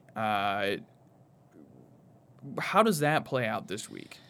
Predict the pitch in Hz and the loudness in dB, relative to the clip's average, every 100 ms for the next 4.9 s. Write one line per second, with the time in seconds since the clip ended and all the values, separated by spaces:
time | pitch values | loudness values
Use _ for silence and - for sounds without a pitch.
0 | - - 156 160 180 175 165 139 135 - | -12 0 2 4 2 2 -2 0 2 4
1 | 143 143 147 143 143 208 - 190 - 185 | 2 0 0 0 4 4 6 4 4 4
2 | 139 123 151 147 151 247 175 151 151 131 | 4 4 4 4 6 6 4 2 -2 0
3 | 135 123 143 147 131 202 269 156 120 165 | 2 6 8 8 6 4 6 6 2 0
4 | - - - - 143 139 165 151 | -6 -20 -20 -10 -2 4 4 4